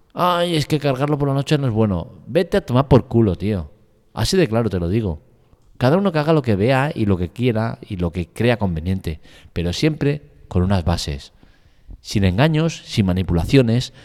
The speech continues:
que es lo que están haciendo las compañías. Manipularnos y llevarnos al terreno que quieren ellas. Y eso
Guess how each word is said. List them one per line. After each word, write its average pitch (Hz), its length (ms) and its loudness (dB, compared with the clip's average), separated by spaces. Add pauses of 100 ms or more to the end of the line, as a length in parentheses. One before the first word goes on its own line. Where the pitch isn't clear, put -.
(140)
que 110 100 0
es 107 60 2
lo 123 120 -2
que 98 100 -6
están 98 180 -4
haciendo 104 300 -2
las 90 200 -6
compañías. 82 640 -4 (280)
Manipularnos 104 840 -2 (220)
y 110 120 0
llevarnos 131 500 0 (160)
al 95 180 -2
terreno 123 300 0
que 101 120 -2
quieren 92 220 2
ellas. 76 380 -4 (320)
Y 117 140 4
eso 185 260 2